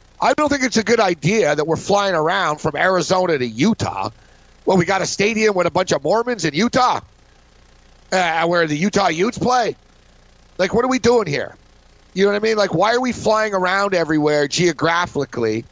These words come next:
Why don't you just do all the games at the Dome? In San Antonio, or two locations. Orlando, they have the field in Orlando. You have the E S P N zone, the Disney zone. You can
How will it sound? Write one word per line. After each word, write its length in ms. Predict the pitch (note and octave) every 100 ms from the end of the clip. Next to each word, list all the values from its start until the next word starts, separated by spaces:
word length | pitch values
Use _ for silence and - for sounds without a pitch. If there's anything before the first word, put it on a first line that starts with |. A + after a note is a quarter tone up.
| - - _ -
Why 260 | D3 G3+
don't 180 | A3+ A#3
you 140 | A#3 G#3+
just 340 | A3 G#3 -
do 360 | - G3 F#3 -
all 300 | - F#3 G3+
the 120 | G3+ F#3+
games 480 | F3+ F3+ F3+ F3 -
at 220 | D#3+ -
the 80 | C#3+
Dome? 380 | - C#3 B2 F#2 - _ _ _ _
In 140 | D3+ D3+
San 300 | - F3+ F3+
Antonio, 600 | D#3+ E3 D#3 C3 G#2+ - _ _ _
or 160 | E3 F3
two 240 | - C4
locations. 720 | A#3 G#3 - F3+ D#3+ B2+ -
Orlando, 800 | - E3+ D3 E3+ G#3+ A3 A#3 A#3 - _ _ _ -
they 100 | E3
have 140 | E3
the 100 | D#3+
field 340 | - F#3+ G3
in 80 | F#3
Orlando. 720 | E3+ D3+ F3+ G#3 G#3+ G#3+ G#3+ G#3 _ _ _ -
You 100 | D#3
have 140 | D#3+
the 100 | D3
E 140 | E3 F3
S 140 | D#3+
P 180 | C3+ F3+
N 180 | G#3 G#3+
zone, 300 | F3+ G3+ G3+
the 60 | F3
Disney 360 | F#3 F#3 F#3
zone. 340 | E3+ F#3 F#3 F3
You 60 |
can 80 | D#3